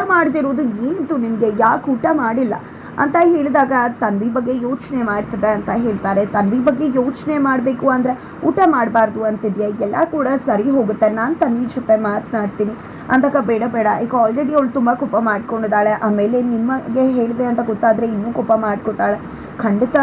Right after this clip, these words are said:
ನಿಮ್ಗೂ ಕೂಡ ಬೇಜಾರಾಗತ್ತೆ, ಬೇಡ" ಅಂತ ಹೇಳಿ ಭಾಗ್ಯ ತಡೀತಾರೆ. ಇತ್ತ ಕಡೆ ತನ್ಮಯ್ ಅಂತೂ ತುಂಬಾ ಕೋಪ ಮಾಡ್ಕೊಂಡ್ಬಿಟ್ಟಿದ್ದಾನೆ. "ಯಾಕೋ ಅಮ್ಮ ಹುಷಾರಾಗಿದ್ದಾರೆ ಅಂತ ಗೊತ್ತಾದ್ರೂ ಕೋಪ ಮಾಡ್ಕೊಂಡಿದ್ಯಾ?" ಅಂತ ಇಬ್ರು ಅಜ್ಜಿದಿರು ಹೇಳ್ತಿದ್ರೆ, "ಅಮ್ಮ ನಿಮ್ಗೆಲ್ಲ ಎಷ್ಟು ಸೇವೆ ಮಾಡ್ತಾಳೆ, ನಮ್ಗೆಲ್ಲ ಎಷ್ಟು ಸೇವೆ ಮಾಡ್ತಾಳೆ, ಕಾಲ್ ನೋವು ಅಂದಾಗ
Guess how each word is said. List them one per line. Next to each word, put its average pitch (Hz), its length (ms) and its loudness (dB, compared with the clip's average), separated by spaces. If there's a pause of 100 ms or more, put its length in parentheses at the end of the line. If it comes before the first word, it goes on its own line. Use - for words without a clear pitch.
(180)
ನಿಮ್ಗೂ 254 320 2
ಕೂಡ 262 220 0
ಬೇಜಾರಾಗತ್ತೆ, 220 680 0
ಬೇಡ" 214 280 2
ಅಂತ 262 320 2
ಹೇಳಿ 226 340 -2
ಭಾಗ್ಯ 208 320 -2
ತಡೀತಾರೆ. 208 880 -4
ಇತ್ತ - 160 0
ಕಡೆ 339 300 6
ತನ್ಮಯ್ 269 380 0
ಅಂತೂ 277 160 -2
ತುಂಬಾ 294 280 -2
ಕೋಪ 302 300 0
ಮಾಡ್ಕೊಂಡ್ಬಿಟ್ಟಿದ್ದಾನೆ. 220 920 0
"ಯಾಕೋ 226 300 2
ಅಮ್ಮ 240 240 0
ಹುಷಾರಾಗಿದ್ದಾರೆ 254 840 0
ಅಂತ 233 160 0
ಗೊತ್ತಾದ್ರೂ 214 440 0
ಕೋಪ 226 220 -2
ಮಾಡ್ಕೊಂಡಿದ್ಯಾ?" 233 720 0
ಅಂತ 220 140 -2
ಇಬ್ರು 214 360 0
ಅಜ್ಜಿದಿರು 233 540 0
ಹೇಳ್ತಿದ್ರೆ, 220 460 0 (360)
"ಅಮ್ಮ 285 260 4
ನಿಮ್ಗೆಲ್ಲ 285 400 2
ಎಷ್ಟು 247 420 2
ಸೇವೆ 254 360 2
ಮಾಡ್ತಾಳೆ, 220 500 2
ನಮ್ಗೆಲ್ಲ 262 420 0
ಎಷ್ಟು 285 340 2
ಸೇವೆ 240 320 0
ಮಾಡ್ತಾಳೆ, 214 520 -2
ಕಾಲ್ 226 320 2
ನೋವು 285 180 0
ಅಂದಾಗ 277 340 0